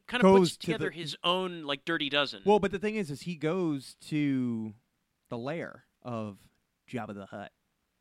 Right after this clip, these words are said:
Speaker 1: And, and wasn't that a great, didn't that remind you of the
Speaker 2: Luke.
Speaker 1: beginning of Return of the
Speaker 2: Return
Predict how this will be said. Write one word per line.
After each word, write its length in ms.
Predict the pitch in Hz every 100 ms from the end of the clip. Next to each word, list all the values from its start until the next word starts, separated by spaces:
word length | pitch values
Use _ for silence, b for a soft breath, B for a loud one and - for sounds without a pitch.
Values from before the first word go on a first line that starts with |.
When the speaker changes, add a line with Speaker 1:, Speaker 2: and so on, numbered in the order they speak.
| B B B -
Speaker 1:
And, 140 | 214 226
and 160 | 220
wasn't 280 | 247 311 339
that 120 | 294
a 40 | 226
great, 240 | - 202
didn't 160 | 269 349
that 120 | 330
remind 400 | 208 185 196 190
you 280 | 196 196 196 -
of 500 | 147 143 131 - - _ _
the 100 | 147
Speaker 2:
Luke. 100 | 220
Speaker 1:
beginning 460 | - 165 175 175 175
of 300 | 156 139 120 117 _ _ _
Return 300 | 151 143 180 180
of 60 |
the 60 | 156
Speaker 2:
Return 220 | 139